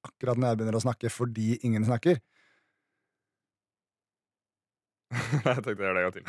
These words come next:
Speaker 2: Ok.
Speaker 1: <laughs>
Speaker 2: Ehm,
Speaker 1: Din forbanna idiot.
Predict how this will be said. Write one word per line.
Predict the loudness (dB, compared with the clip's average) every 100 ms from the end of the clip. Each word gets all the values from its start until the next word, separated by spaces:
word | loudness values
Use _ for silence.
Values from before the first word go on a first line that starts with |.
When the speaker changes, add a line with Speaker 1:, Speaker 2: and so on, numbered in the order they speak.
| 4
Speaker 2:
Ok. | 6 6 6 6 6 4
Speaker 1:
<laughs> | 4 2 6
Speaker 2:
Ehm, | 8 8 4 -4 -8
Speaker 1:
Din | -8 -8 -14 -10
forbanna | -8 -2 -2 0 0 0 -2 -4
idiot. | -4 -2 2 2 0 -14